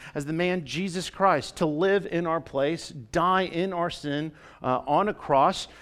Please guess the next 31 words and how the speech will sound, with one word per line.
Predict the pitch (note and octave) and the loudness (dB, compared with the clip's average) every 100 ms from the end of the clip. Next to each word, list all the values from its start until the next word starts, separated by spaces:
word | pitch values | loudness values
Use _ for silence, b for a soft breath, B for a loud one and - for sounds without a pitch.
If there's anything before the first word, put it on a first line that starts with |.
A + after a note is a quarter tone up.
| B | B
and | - D#3+ | -2 0
then | E3+ | 0
is | C#3 | -4
resurrected | B2+ F#3+ E3 F3+ F#3 F3+ C#3+ A#2+ | 2 2 2 2 0 0 -6 -6
three | - F3 G#3 | -6 -4 2
days | G3 F#3+ F3+ | 4 4 2
later | C#3+ C#3 E3 | 0 0 0
through | F#3 - C#3 | -4 -6 -10
the | |
power | - - G3 A3+ G3+ | -6 -4 0 0 0
of | D3 | -2
the | C3+ | -8
Holy | C3 C3 A#2 | -6 -6 -8
Spirit, | - - A2+ D#3 G#3+ B B B B - | -12 -8 -2 -2 -2 B B B B 0
um, | C3+ C#3 | 2 2
and | - D3 | 0 -2
in | F3+ G3+ | 2 2
his | F#3+ F#3+ D3 | 2 0 0
resurrection | E3 C3 C#3+ C3+ D#3+ - | 0 0 -2 -2 -8 -4
offers | D3 F#3+ G#3+ G3 B2+ | 4 4 4 -2 -2
us | B2+ C#3+ | -2 -2
the | - | -6
gift | A2+ G#2 D#3+ F#3+ - - | -12 2 2 2 -2 -6
of | A#2 | -6
grace | G#2 C3+ D3+ A#2 D3+ - B - | -6 0 0 0 -4 -10 B -4
that | D#3+ | -4
you | C3+ F#3+ F3 | -4 -2 -2
and | E3 | 2
I | F3 D#3+ | 2 0
cannot | - - - F#3 F3 F3+ - | -4 -10 -4 -2 2 0 -2
earn, | G3 F#3+ F2+ | -6 -6 -8